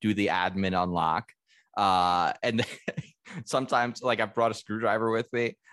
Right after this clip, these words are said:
um, just, like, a small one, 'cause you usually just need, like, a Phillips head to put in the plastic to lift off the top, and then you hold two buttons down.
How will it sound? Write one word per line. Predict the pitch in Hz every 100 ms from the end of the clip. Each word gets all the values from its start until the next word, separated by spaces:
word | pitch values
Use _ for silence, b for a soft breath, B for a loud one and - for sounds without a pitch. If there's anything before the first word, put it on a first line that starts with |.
| 104
um, | 95 90 104
just, | 175
like, | 202
a | 196
small | - 147 135 127
one, | 98 80 101
'cause | -
you | 104
usually | 113 117 117
just | 110 120
need, | 110
like, | 101 107
a |
Phillips | - 104 101
head | 107 92
to |
put | 90 107 92
in | 95
the |
plastic | 87 98 95 - 95
to | 98
lift | 95 95 98
off | 92 -
the |
top, | - 127 110 -
and | 90
then | 90
you |
hold | 95 101 101
two | 101
buttons | 90 92 92 92
down. | 87 71 95